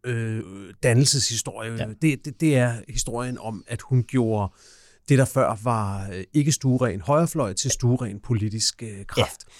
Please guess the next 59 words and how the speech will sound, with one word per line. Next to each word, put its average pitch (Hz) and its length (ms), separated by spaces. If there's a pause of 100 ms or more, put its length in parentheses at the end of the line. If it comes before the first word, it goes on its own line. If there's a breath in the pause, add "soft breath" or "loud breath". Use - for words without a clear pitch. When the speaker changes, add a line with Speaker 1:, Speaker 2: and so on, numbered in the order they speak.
Speaker 2:
Ja. 113 60
Ja. 98 40 (840 soft breath)
Speaker 1:
Og - 180
derfor, 214 400
og, 139 200
og, 139 200
og 143 100
det 147 80
har - 20
jo 139 80
betydet 190 260
meget 131 200
for 147 140
hende 151 140
personligt 160 520
også, 104 160
det 87 80
her 92 60
med 92 80
at 127 40
Speaker 2:
Mhm. - 20
Speaker 1:
blive 139 160 (100)
anerkendt, 131 560
og - 60
Speaker 2:
Ja. 110 80
Speaker 1:
det 107 80
her 117 160
med 117 220 (100)
at 117 140
blive, 113 380 (260 soft breath)
altså 104 140
det, 139 100
at 127 60
hun 120 140
var 110 60
Folketingets 113 540
formand, 139 420
var 101 100
jo 107 40
også - 160
en 170 60
Speaker 2:
Mhm. 165 60
Speaker 1:
enorm 190 280
anerkendelse, 120 580
forståeligt 156 500
nok, 104 300 (180)
Speaker 2:
Jo. 123 100
Speaker 1:
øh, 107 180
for 123 80
Pia 113 160
Kjærsgaard. - 380
Speaker 2:
Ja. 113 60 (380 soft breath)
Speaker 1:
Og 127 160 (100)
det, 185 180 (840)
at 131 220 (840)
de 151 80 (100)
øverste 165 380
magtcirkler 113 720
fra - 200